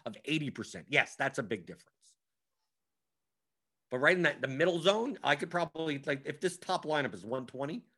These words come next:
and let's say, let's, uh, with the, even with the stacks, let's say we have the top stacked lineup, a five-man stack, is one fifteen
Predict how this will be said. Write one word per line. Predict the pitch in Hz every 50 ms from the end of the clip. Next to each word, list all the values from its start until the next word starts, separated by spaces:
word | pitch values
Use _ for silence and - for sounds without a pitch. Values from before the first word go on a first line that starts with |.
| _ _ _ _ _ _ -
and | 113 127
let's | 135 135 131 -
say, | 147 139
let's, | 139 139 143 139 139
uh, | 156 135 131 139 139
with | 139 135 -
the, | - 120 -
even | - 160 151 156
with | 147 131
the | - 120
stacks, | - - - 139 113 - - - - - - - - _ _ _ _ _ _ _ _ _
let's | - 131 135 -
say | 180
we | 170 160 143
have | 151 147 139
the | 139
top | 135 - - 156 160 160 -
stacked | - - - - 156 143 143 139 - -
lineup, | 123 120 117 101 85 82 -
a | -
five-man | - - 143 143 147 147 135 131 139 135 131 123 110
stack, | - - - 101 90 - - _ _ _ _ _ _ _ _ _ _ _ _ _ _ _ _ _ _ _ _ _ _ _ _ _ _ _ _ _ _ -
is | 104 95
one | 107 131 151 151
fifteen | 139 - - 139 - - - 117 104 80 -